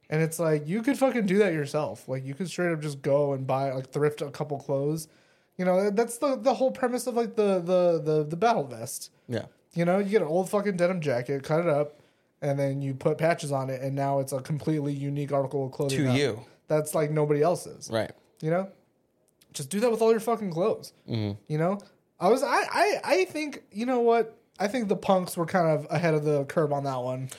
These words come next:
Speaker 2: Yeah, it's always been, like, a, it's just, like, a do-it-yourself thing. It
Speaker 1: Yeah.
Speaker 2: was very, it was very, you know, "I'm not trying to give this store the money. I'm trying to find something that's had some love in it.
Speaker 1: Yeah.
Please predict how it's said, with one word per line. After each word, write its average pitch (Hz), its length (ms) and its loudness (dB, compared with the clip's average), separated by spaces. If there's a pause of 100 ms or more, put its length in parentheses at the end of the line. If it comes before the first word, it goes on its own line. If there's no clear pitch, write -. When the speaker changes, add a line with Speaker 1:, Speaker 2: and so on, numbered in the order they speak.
(120)
Speaker 2:
Yeah, 277 180 8
it's 123 120 0
always 170 200 2
been, 170 160 2
like, 139 140 0
a, 143 40 2
it's 127 360 -2
just, 135 160 -8
like, 127 120 -2
a 117 100 2
do-it-yourself 123 800 0
thing. - 380 -8
It 339 60 2
Speaker 1:
Yeah. 113 100 6
Speaker 2:
was 113 120 2
very, 131 400 6
it 127 120 2
was 120 140 0
very, 123 600 2 (400)
you 131 140 2
know, 107 380 2 (540)
"I'm 147 220 4
not 135 180 2
trying 127 200 -2
to 120 60 -2
give 113 280 0
this 110 240 2
store 143 760 2
the 110 80 4
money. 98 520 -2
I'm 113 120 0
trying 127 200 4
to 110 60 4
find 135 720 0
something 113 320 -4
that's 110 260 2
had 123 180 -2
some 107 140 -8
love 127 300 4
in 104 120 0
it. 98 240 0
Speaker 1:
Yeah. 226 300 -2